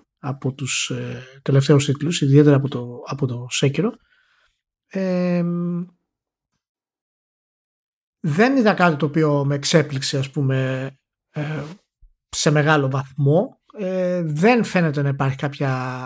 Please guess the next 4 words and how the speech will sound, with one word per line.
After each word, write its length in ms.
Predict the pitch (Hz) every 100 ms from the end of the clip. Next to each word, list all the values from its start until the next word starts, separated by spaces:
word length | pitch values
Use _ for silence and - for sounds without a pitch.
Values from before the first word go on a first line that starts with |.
| 127 127 127 - _ _ -
κάποια 300 | 156 139 143
ιδιαίτερη, 480 | 135 139 139 135
ας 140 | 131 -
πούμε, 580 | 139 127 127 127 123